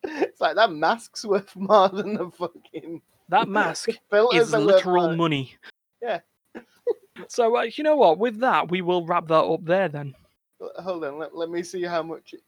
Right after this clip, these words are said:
Speaker 1: like, the minimum backup is
Speaker 2: Oh,
Speaker 1: to
Speaker 2: actually, yeah,
Speaker 1: actually
Speaker 2: we
Speaker 1: get
Speaker 2: can't,
Speaker 1: the
Speaker 2: we can't
Speaker 1: mask.
Speaker 2: go until you said that.
Speaker 1: Yeah.
Speaker 2: Go on, what, what, what are the, what are the tiers?
Speaker 1: So for, for thirty-nine dollars or more,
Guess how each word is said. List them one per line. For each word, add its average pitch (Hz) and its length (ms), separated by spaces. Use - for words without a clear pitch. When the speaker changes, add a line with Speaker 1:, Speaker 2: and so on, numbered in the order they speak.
Speaker 1:
like, 156 240
the 165 60
minimum 156 420
backup 139 380
is - 60
Speaker 2:
Oh, 147 140
Speaker 1:
to 143 80
Speaker 2:
actually, 143 320
yeah, 139 60
Speaker 1:
actually 139 60
Speaker 2:
we 143 60
Speaker 1:
get - 60
Speaker 2:
can't, 160 160
Speaker 1:
the - 20
Speaker 2:
we 151 60
can't 165 160
Speaker 1:
mask. 151 80
Speaker 2:
go 143 160
until 143 200
you 139 120
said 143 280
that. 147 280
Speaker 1:
Yeah. 147 60
Speaker 2:
Go 147 80
on, 139 140
what, 151 160
what, 156 180
what 151 120
are 151 40
the, 151 220
what 151 120
are 143 40
the 151 80
tiers? 135 340
Speaker 1:
So 185 80
for, - 180
for 175 100
thirty-nine 185 540
dollars 160 380
or 123 100
more, 139 380